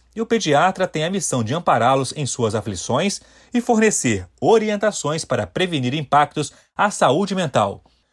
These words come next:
Uma das situações a serem enfrentadas por pais de crianças e adolescentes é a sobrecarga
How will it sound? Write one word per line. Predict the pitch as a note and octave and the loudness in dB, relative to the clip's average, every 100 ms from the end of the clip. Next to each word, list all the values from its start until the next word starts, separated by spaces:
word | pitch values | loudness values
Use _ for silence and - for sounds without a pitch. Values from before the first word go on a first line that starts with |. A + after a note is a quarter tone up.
| _ _ _ | _ _ _
Uma | A#3+ C4 G3 | 2 4 4
das | F#3+ | 2
situações | F3+ F3+ E3+ - B2+ G#2+ F#2+ - | -2 0 0 2 0 -2 -4 -2
a | A#2+ | -2
serem | - D#3 E3+ | 0 -2 -2
enfrentadas | E3 B2+ - C3 A#2+ - | -4 -2 0 2 2 -2
por | C3 G2+ | -4 -2
pais | C3 E3 C3+ | 2 2 0
de | |
crianças | B2+ G#2 A2+ C#3 B2+ G2 - | -4 -2 -2 0 -2 -4 -2
e | G#3 | 0
adolescentes | D#3 B2+ G2+ D3 D3+ A2 F#2+ - _ _ | 2 0 0 0 -2 -2 -6 -10 _ _
é | C#3 | 2
a | C3+ | 2
sobrecarga | - G3+ D3 - C#3 D#3 G#2+ F#2+ | 2 0 0 2 4 4 2 -4